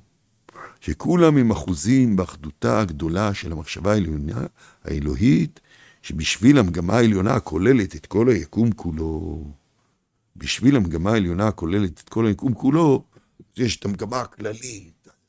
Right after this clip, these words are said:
דן את העולם כולו בטובו, בחן, בחסד ורחמים, לכל חי רצון, אה, משביע,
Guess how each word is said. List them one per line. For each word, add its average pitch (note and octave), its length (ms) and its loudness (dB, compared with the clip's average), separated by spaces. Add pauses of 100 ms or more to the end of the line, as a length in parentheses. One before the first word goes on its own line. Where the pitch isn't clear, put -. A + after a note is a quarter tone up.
דן A#2 240 -8
את F#2 120 -20
העולם F#2+ 380 -18 (160)
כולו A#2+ 500 -14
בטובו, A#2 680 -8
בחן, C#3+ 400 -14
בחסד - 400 -14
ורחמים, - 720 -14 (600)
לכל E3 480 -6
חי D#3 300 -6
רצון, C3+ 580 -2 (880)
אה, A2+ 560 -2 (220)
משביע, A2+ 560 4